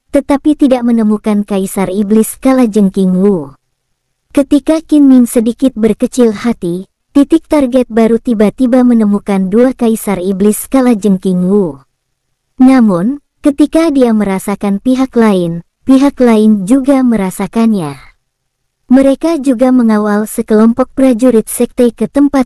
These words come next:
tertentu. Siapa yang menyelinap di sekitar sana?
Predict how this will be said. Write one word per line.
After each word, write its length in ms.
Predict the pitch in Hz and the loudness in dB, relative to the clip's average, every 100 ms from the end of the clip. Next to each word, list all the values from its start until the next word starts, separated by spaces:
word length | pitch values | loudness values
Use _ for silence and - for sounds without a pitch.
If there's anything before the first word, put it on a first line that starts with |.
| - | -2
tertentu. 720 | 214 - 196 185 147 127 - _ _ _ - | -4 0 0 0 -4 -6 -16 _ _ _ -12
Siapa 560 | - 285 285 - 330 | 0 0 0 -2 -2
yang 160 | 330 254 | 0 2
menyelinap 560 | 233 214 214 220 220 214 | 4 4 4 4 2 0
di 240 | 208 233 | -4 -4
sekitar 560 | - 240 277 269 247 220 | -6 -2 -2 0 -2 -2
sana? 560 | 233 202 160 139 135 | -2 -2 -2 -8 -16